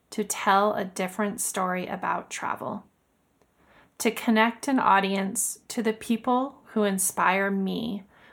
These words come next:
with their dedication to make the world a better place through travel. It has been an incredible journey of growth.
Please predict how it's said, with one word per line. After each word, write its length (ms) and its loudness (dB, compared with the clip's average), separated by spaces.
with 160 0
their 160 2
dedication 1120 -2
to 180 -6
make 300 -2
the 100 0
world 340 0
a 80 -6
better 320 -2
place 440 -8
through 220 -8
travel. 540 -4
It 120 0
has 260 2
been 180 0
an 140 0
incredible 840 0
journey 420 0
of 180 -8
growth. 480 -4